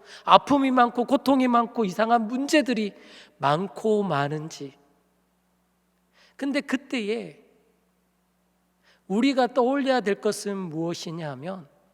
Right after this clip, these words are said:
베델로 돌아가야 한다는 겁니다. 다시 베델에 서야 한다라는 겁니다.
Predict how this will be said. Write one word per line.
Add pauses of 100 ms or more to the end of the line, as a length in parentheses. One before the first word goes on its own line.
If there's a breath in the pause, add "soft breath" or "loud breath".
(920)
베델로 (1200)
돌아가야
한다는
겁니다. (960 soft breath)
다시
베델에 (360 loud breath)
서야
한다라는
겁니다.